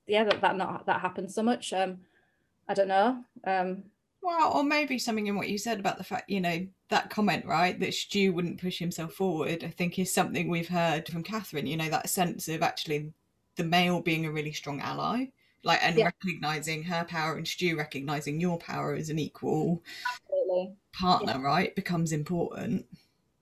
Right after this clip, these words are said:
Speaker 1: Yeah, so if we went somewhere, there would, there would be no question, you know, S-, Stu would more than happily say, "Go and ask Debs about that." He wouldn't ever take any sort of control because that's not how we work.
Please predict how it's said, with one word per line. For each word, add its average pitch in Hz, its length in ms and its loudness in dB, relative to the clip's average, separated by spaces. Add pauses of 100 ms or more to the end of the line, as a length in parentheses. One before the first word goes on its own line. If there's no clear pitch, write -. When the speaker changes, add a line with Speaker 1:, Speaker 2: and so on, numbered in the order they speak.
Speaker 1:
Yeah, 190 180 0
so 226 140 2
if 220 80 0
we 302 140 4
went 202 220 6
somewhere, 170 240 0
there 175 160 0
would, - 160 -8
there 180 60 -6
would 165 140 -4
be 180 100 -8
no 165 180 0
question, 160 460 -2
you 165 80 0
know, 151 80 0
S-, - 180 -8 (180)
Stu - 280 -6
would 175 120 2 (120)
more 175 320 6
than 160 100 2
happily 165 320 0
say, 151 360 4 (180)
"Go 175 80 4
and 139 80 4
ask - 140 0
Debs 156 180 2
about - 180 0
that." - 180 2
He 185 120 0
wouldn't 160 340 -2 (340)
ever 170 200 2
take 156 280 2
any 151 160 0
sort - 180 -2
of 143 80 -4
control 160 320 0
because 170 220 -2
that's - 240 2
not 170 220 0 (240)
how 170 460 4 (600)
we 160 320 4 (420)
work. 190 440 6